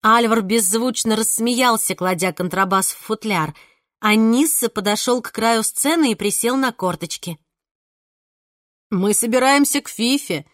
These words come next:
слушать пластинки. Пойдёшь с нами?"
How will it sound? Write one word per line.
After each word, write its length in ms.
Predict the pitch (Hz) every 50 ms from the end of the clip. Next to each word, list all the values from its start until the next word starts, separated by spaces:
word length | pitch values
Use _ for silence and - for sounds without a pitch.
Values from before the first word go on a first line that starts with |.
| _ _ _ _
слушать 500 | - - 247 285 294 - - 294 - -
пластинки. 840 | 277 285 294 285 - - - 233 196 165 151 - - 139 - - _ _ _ _ _ _ _
Пойдёшь 420 | - 190 196 196 220 302 403 -
с 80 | - -
нами?" 400 | 269 214 185 165 147 135 139